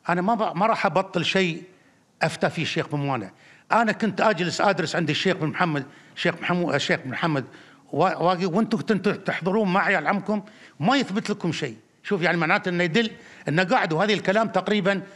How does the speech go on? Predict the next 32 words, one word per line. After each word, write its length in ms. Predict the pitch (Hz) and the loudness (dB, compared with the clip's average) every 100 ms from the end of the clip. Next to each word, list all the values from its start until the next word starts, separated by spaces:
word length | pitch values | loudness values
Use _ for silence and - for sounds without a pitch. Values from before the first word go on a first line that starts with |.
| - | -12
سنة 240 | - 202 202 | -2 0 0
ألف 380 | - 196 170 - | 0 0 -2 -4
وتسعمية 1160 | 170 165 151 - - - - - 175 190 190 185 | -2 0 -2 -6 -20 -16 -8 -4 0 2 4 2
وستة 540 | 175 - - 147 - | 0 -8 -12 -10 -6
وعشرين، 240 | 156 202 | -4 -4
سبعة 200 | 196 151 | -4 -4
وعشرين، 360 | 135 131 170 110 _ _ _ _ | -6 -8 -10 -14 _ _ _ _
فما 220 | 165 185 208 | -2 0 -2
يثبت 260 | 170 147 | -4 -12
لكم. 120 | 107 101 - - - | -14 -16 -18 -20 -6
فاستمر 560 | - - 214 240 262 | -4 0 0 2 2
الشيخ 520 | 208 - 226 - - - _ _ _ _ _ - | 0 0 0 0 -8 -18 _ _ _ _ _ -10
بن 160 | 135 160 | -4 -2
محمود، 520 | 160 175 208 233 233 - - _ _ _ _ _ _ _ _ | -2 0 2 2 -2 -8 -20 _ _ _ _ _ _ _ _
يعني، 580 | 147 131 151 156 143 131 | -2 0 2 0 -2 -2
آه، 180 | 131 120 | -4 -4
في، 240 | 151 143 | -4 -4
وكان 480 | 147 131 175 170 143 | -4 -4 -2 0 -2
ساكن 400 | - 185 170 165 135 - _ _ | 0 -2 0 -6 -6 -20 _ _
في 220 | - 156 151 | -10 -4 -2
مسجد، 420 | 180 - 160 120 | -2 -4 -6 -4
آه، 280 | 135 - 135 | -4 -4 -4
أظن 180 | 151 | -4
عبلان، 480 | 110 120 151 185 175 170 - - - - - - | -4 0 0 0 -2 -10 -20 -20 -20 -20 -14 -10
وكان 360 | 127 196 214 | 0 2 2
الكتاب 460 | 185 - - 190 196 | 0 -2 -4 0 0
في 180 | 196 160 | 0 0
يده، 200 | 147 117 | 0 0
يعني 280 | 127 147 113 | 0 -2 -2
ح-، 140 | 156 | -4
بعض 300 | 123 147 143 | -2 -2 -2
الحريم 500 | 127 - 156 160 | -2 0 0 0